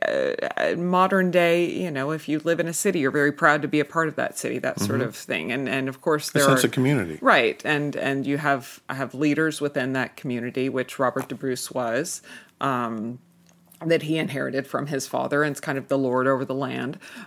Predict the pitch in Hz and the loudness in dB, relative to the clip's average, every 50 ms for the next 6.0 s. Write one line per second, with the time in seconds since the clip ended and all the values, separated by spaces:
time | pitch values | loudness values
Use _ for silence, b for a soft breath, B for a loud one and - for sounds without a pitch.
0 | B _ - 147 143 135 123 104 110 127 107 85 - - - - 147 139 139 139 | B _ 0 2 2 2 0 0 -2 -4 -6 -6 -6 -4 -2 -2 0 0 -2 -2
1 | 135 131 131 - 156 - - - 139 131 123 117 147 143 - - 123 - - 131 | -4 -4 -4 -4 -6 -6 -4 -4 -4 -2 -2 -2 -4 -4 -6 -8 -8 -4 -2 0
2 | 139 147 151 131 131 131 127 127 131 117 - - - 127 131 123 123 127 120 - | 0 2 2 0 0 0 -2 -2 -4 -4 -6 -6 -6 -6 -6 -6 -6 -6 -6 -6
3 | - 113 120 - - - - - - - - 151 - - - - - 165 151 143 | -8 -10 -10 -12 -16 -16 -14 -14 -4 0 2 2 2 0 -2 0 4 4 6 4
4 | 143 127 135 165 156 156 160 165 160 156 151 - - - _ _ - 156 147 143 | 4 2 2 2 2 2 2 2 2 0 -2 -4 -6 -12 _ _ -4 -2 0 2
5 | 160 156 151 147 143 - - 214 214 208 170 139 101 - 67 67 104 139 139 120 | 4 4 4 4 2 2 2 2 2 4 2 2 2 2 2 2 2 0 0 -2